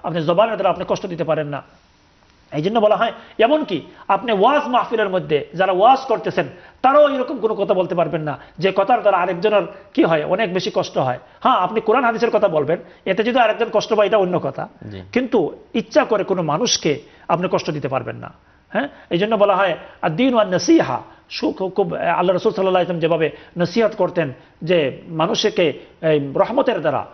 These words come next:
Speaker 1: দয়ার দ্বারা মানুষকে বুঝাইতেন, এরকম আমরা কি করতে হবে, যে আমরা মানুষকে কষ্ট দিতে পারবো না, আমরা মানুষকে কষ্ট দিতে পারবো না। আমার জিহ্বার কষ্ট থেকে আমরা পানা চাই,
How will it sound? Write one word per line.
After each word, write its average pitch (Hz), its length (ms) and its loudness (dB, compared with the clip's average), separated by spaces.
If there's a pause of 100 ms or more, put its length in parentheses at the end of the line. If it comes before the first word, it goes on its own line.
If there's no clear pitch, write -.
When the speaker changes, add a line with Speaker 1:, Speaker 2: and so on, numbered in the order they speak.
(140)
Speaker 1:
দয়ার 214 340 2
দ্বারা 160 240 0 (260)
মানুষকে 165 320 -2
বুঝাইতেন, 156 440 0 (260)
এরকম 208 380 0 (100)
আমরা 165 240 -2
কি 156 120 -6
করতে 151 200 -6
হবে, 170 260 -2 (240)
যে 165 180 2
আমরা 170 240 2
মানুষকে 170 360 -2
কষ্ট 220 200 0
দিতে 185 180 0
পারবো 135 260 0
না, 123 140 -6 (200)
আমরা 185 140 2
মানুষকে 214 440 0 (260)
কষ্ট 214 180 0
দিতে 180 200 0
পারবো 147 220 0
না। 143 100 -4
আমার 170 240 0
জিহ্বার 220 300 2
কষ্ট 190 220 -8
থেকে 196 180 0
আমরা 180 140 0
পানা 175 220 0
চাই, 147 160 0